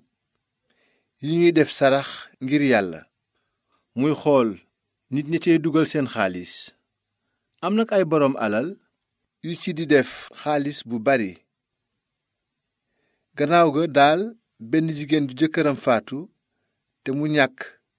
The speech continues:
ñëw, def ci ñaari poseti xànjar, yu matul sax dërëm. Bi ko Yeesu gisee, mu woo taalibe yi, ne leen, "Ci dëgg maa ngi leen koy wax, li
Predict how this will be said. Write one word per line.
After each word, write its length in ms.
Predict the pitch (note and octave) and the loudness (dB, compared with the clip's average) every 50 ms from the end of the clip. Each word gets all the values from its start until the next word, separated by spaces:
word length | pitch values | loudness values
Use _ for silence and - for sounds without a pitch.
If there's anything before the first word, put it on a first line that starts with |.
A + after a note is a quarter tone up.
| _ _ _ _ _ - | _ _ _ _ _ -4
ñëw, 280 | B2+ C3 C3+ B2 A2+ G#2 G2+ - _ _ _ _ _ _ _ _ _ _ _ _ _ _ _ _ _ _ _ - | 0 2 2 2 2 0 -2 -8 _ _ _ _ _ _ _ _ _ _ _ _ _ _ _ _ _ _ _ -8
def 140 | B2+ C#3 - | -8 -8 -8
ci 100 | - C#3+ | -6 -6
ñaari 320 | C#3+ D#3 E3+ F3 F3 E3+ | -2 2 4 4 4 4
poseti 400 | D#3+ - D#3 C#3 C#3+ C3 A#2 C3 | 2 -2 -4 -2 -2 -4 -4 -6
xànjar, 460 | A#2+ - A#2+ A2 G2 F#2 F#2 F2 E2+ E2 - _ _ _ _ _ _ _ _ _ _ _ _ _ _ _ - | -8 -4 -4 -4 -4 -4 -8 -8 -10 -12 -16 _ _ _ _ _ _ _ _ _ _ _ _ _ _ _ -4
yu 120 | C3 D3 | -2 0
matul 320 | D3+ E3+ F3 - - D3+ C3 | 0 0 0 0 -2 -4 -2
sax 220 | - E3 D#3+ - | 0 -2 -2 -2
dërëm. 360 | C#3+ C3 B2 A2+ G2+ F#2 F2 E2 D#2 _ _ _ _ _ _ _ _ _ _ _ _ _ _ _ _ _ _ _ _ _ _ _ _ _ _ _ _ _ _ _ _ _ _ _ _ _ _ _ _ _ _ _ _ - | 0 0 0 0 0 -4 -8 -10 -16 _ _ _ _ _ _ _ _ _ _ _ _ _ _ _ _ _ _ _ _ _ _ _ _ _ _ _ _ _ _ _ _ _ _ _ _ _ _ _ _ _ _ _ _ -20
Bi 80 | - - | -12 -4
ko 100 | - A#2+ | 0 2
Yeesu 300 | B2 C3 C#3 C3 - D#3+ | 4 4 4 2 0 -2
gisee, 600 | C#3 D3+ D#3+ D3 - C#3 C3 C#3 D#3+ G3 G3 - _ _ _ _ _ _ _ _ _ - | -4 -4 -4 -2 2 2 2 2 2 -2 -4 -10 _ _ _ _ _ _ _ _ _ -6
mu 80 | A2 A2 A#2+ | -2 0 2
woo 160 | C3+ D3+ D#3+ | 4 4 2
taalibe 420 | E3 - D#3+ C3+ B2+ A#2 G#2+ G2 G2+ | 2 4 4 4 4 4 2 0 0
yi, 240 | G2 G2 F#2+ G2 G2 F#2+ - _ _ _ _ _ _ _ _ _ _ _ - | -2 -2 -4 -8 -10 -12 -14 _ _ _ _ _ _ _ _ _ _ _ -6
ne 120 | C#3 D#3+ E3+ | -2 0 2
leen, 260 | C#3 A2 F#2+ E2 D2+ - _ _ _ _ _ _ _ _ _ _ _ _ _ _ _ _ _ _ _ _ _ - | 2 2 0 -2 -4 -10 _ _ _ _ _ _ _ _ _ _ _ _ _ _ _ _ _ _ _ _ _ -10
"Ci 60 | - F3 | -6 0
dëgg 200 | E3 G3+ G#3 F3+ G#3 | 2 2 4 4 4
maa 200 | G3 G3+ G3+ G3+ | 2 2 2 2
ngi 100 | G3 G3 | 4 4
leen 180 | F#3+ F#3+ F#3+ | 4 2 2
koy 180 | - - G3 G3 | 0 2 4 4
wax, 260 | F#3+ F#3+ F#3 D#3+ - - - - - - _ _ _ _ _ _ _ _ _ _ _ _ _ _ _ _ _ _ - | 4 4 2 -2 -4 -8 -14 -16 -18 -20 _ _ _ _ _ _ _ _ _ _ _ _ _ _ _ _ _ _ -12
li 180 | B2+ A#2+ D3+ | -10 -6 -6